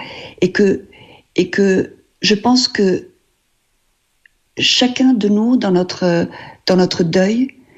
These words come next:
nous devons rendre hommage à la personne qui nous a quittés, en sachant que ce qu'elle voudrait, ce n'est pas qu'on se culpabilise, qu'on se, qu'on se morfonde,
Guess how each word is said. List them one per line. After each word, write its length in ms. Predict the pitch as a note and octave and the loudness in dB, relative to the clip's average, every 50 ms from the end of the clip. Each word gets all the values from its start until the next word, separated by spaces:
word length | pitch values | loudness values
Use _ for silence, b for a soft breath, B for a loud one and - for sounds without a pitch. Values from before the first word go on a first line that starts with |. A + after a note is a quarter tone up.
| B B B B B B | B B B B B B
nous 120 | - F#3+ F3+ | 0 0 2
devons 480 | F3+ G#3 G#3+ G3+ G#3 A3 A#3 A3 G3+ | 2 2 2 0 0 0 0 -2 -2
rendre 340 | - - G#3 A3 A3 B3 A#3 | -2 0 0 0 0 2 0
hommage 720 | A3 G3+ F#3 F#3 F#3 F#3+ A#3 B3+ - - - - - _ b b b b b b b b b _ _ _ _ _ _ _ _ _ _ _ _ _ _ _ _ - | 2 2 4 4 2 2 0 -2 -4 -4 -6 -8 -18 _ b b b b b b b b b _ _ _ _ _ _ _ _ _ _ _ _ _ _ _ _ -10
à 120 | - - | -4 -2
la 120 | F3 E3+ - | 0 0 0
personne 420 | - - G3+ - - - A3+ A3+ | -2 -4 -4 -4 -2 0 0 0
qui 140 | G#3+ - G#3+ | 0 0 0
nous 140 | F#3 F3+ G3 | 0 2 0
a 60 | E3 | 0
quittés, 600 | D#3 - - - - F3+ F3+ F#3+ G#3+ B3+ B3+ - _ b b b b b b b b b b b - | -2 -4 -12 -4 0 0 2 2 0 -4 -8 -14 _ b b b b b b b b b b b -2
en 80 | F#3 | -2
sachant 720 | F3+ - - - - B3 B3 B3+ - - A3+ A3 A#3+ C#4+ - - _ b b b b b b b b _ _ _ | 0 0 -2 -2 0 0 0 2 0 -2 -2 -2 -2 -4 -6 -10 _ b b b b b b b b _ _ _
que 200 | - A3 G#3 - | 0 0 0 0
ce 240 | - - - - - | -2 -4 -2 0 0
qu'elle 240 | B3+ B3+ C#4 B3+ B3 | 0 2 2 0 0
voudrait, 520 | A3+ A#3 A3+ - - A#3 A3+ A3+ A3 - | 0 -2 -4 -2 -2 -2 -2 -2 -4 -6
ce 160 | - - - G#3 | -10 -8 -4 -2
n'est 100 | G3 F#3 | -2 -2
pas 360 | G3 - G#3+ G3+ G3 G3 G3 G3 | -2 -2 0 0 0 0 -2 -4
qu'on 100 | - F3+ | -4 -4
se 140 | E3 - - | -4 -4 -4
culpabilise, 920 | - - F3+ F3+ - F#3+ F3+ F3+ F3+ F3+ F#3 F#3+ G3 G3 G3 F#3+ F#3+ - B B B B B B B B B _ | -4 -4 -2 0 0 0 0 2 2 2 2 2 2 2 2 0 -2 -8 B B B B B B B B B _
qu'on 160 | - G3 F#3+ | 0 2 2
se, 120 | F3 - - | 2 0 -4
qu'on 320 | - - - F3+ F3+ F3 | -8 -4 0 2 2 2
se 160 | E3+ - - | 2 0 2
morfonde, 880 | F3 F3+ F3+ F3+ - - - - G3+ G3+ G3 G3 G3 G3 G3 F#3+ G3 G3+ | 2 2 0 0 -4 -8 -4 0 2 2 2 2 2 2 2 0 -2 -4